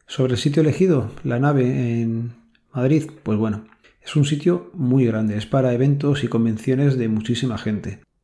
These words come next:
Nosotros, al fin y al cabo, pues somos un muy pequeño grupo al que casi había gente, pero no acompaña. Un sitio, un sitio tan, tan grande desluce bastante cualquier sitio.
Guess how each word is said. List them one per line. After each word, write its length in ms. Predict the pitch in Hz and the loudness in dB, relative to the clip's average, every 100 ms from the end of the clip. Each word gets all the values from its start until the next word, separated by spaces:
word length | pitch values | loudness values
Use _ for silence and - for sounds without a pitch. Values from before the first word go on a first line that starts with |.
| _ _ _ | _ _ _
Nosotros, 440 | 127 139 151 156 135 | 0 2 2 2 0
al 280 | 123 117 | 0 0
fin 180 | 113 139 | 0 2
y 40 | 131 | 2
al 80 | |
cabo, 540 | 131 135 143 151 143 139 | 2 2 2 0 -2 -6
pues 160 | 107 107 | -8 -6
somos 720 | - - 127 120 120 - - - - - _ _ | -6 0 2 2 0 -4 -10 -20 -20 -20 _ _
un 220 | 147 147 | 2 4
muy 160 | 147 165 | 6 4
pequeño 420 | 151 143 143 143 | 2 2 4 4
grupo 420 | 139 170 175 165 | 4 2 2 2
al 320 | 147 120 120 120 | 2 2 0 -2
que 720 | 123 110 113 110 110 117 - - - | 0 0 0 0 -2 -2 -6 -14 -6
casi 580 | - 113 - 143 143 - - | -2 0 2 2 2 -6 -12
había 320 | - 117 156 | -4 0 2
gente, 380 | - 175 170 185 | 2 2 2 2
pero 540 | 175 120 113 110 110 - - _ _ _ _ - | 2 2 2 0 -2 -6 -14 _ _ _ _ -2
no 100 | 135 | 0
acompaña. 480 | 117 107 113 107 | 0 0 0 0
Un 80 | 123 | 0
sitio, 280 | - 139 131 | 0 2 4
un 120 | 131 | 2
sitio 320 | 120 131 131 | 0 0 0
tan, 320 | 127 120 123 117 | 0 0 -2 -2
tan 160 | 120 | -2
grande 480 | 117 127 143 147 147 - - - - _ | 0 2 2 0 -2 -12 -20 -20 -20 _
desluce 420 | 143 110 127 131 | -2 0 2 2
bastante 400 | 131 117 139 131 | 0 2 0 0
cualquier 580 | 131 110 117 113 107 104 | 0 0 0 0 0 -4
sitio. 380 | - 113 78 | -4 -8 -8